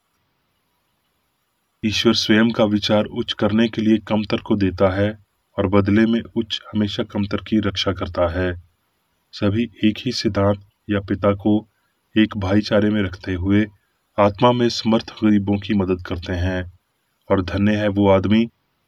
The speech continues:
जो दूसरे की भलाई में अपनी भलाई जानता है, अपने भाई की आवश्यकता देखता है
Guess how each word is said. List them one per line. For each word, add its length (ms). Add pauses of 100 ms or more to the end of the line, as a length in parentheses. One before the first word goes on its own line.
(120)
जो 140
दूसरे 340
की 140
भलाई 320
में 120
अपनी 320
भलाई 280
जानता 380
है, 280 (680)
अपने 220
भाई 240
की 140
आवश्यकता 500
देखता 380
है 240